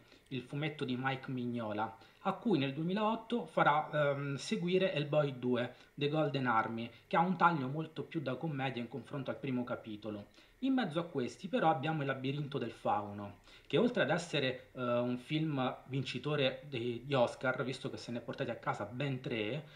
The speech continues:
eh, è il secondo capitolo di quella trilogia ancora non compiuta sulla guerra civile spagnola. Nel duemilatredici, eh, Guillermo del Toro, eh, dirige Pacific Rim,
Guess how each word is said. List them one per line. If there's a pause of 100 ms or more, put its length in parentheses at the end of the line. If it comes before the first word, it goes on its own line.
(140)
eh,
è
il
secondo
capitolo
di
quella
trilogia
ancora
non
compiuta
sulla
guerra
civile
spagnola. (840)
Nel
duemilatredici,
eh,
Guillermo
del
Toro, (300)
eh,
dirige
Pacific
Rim,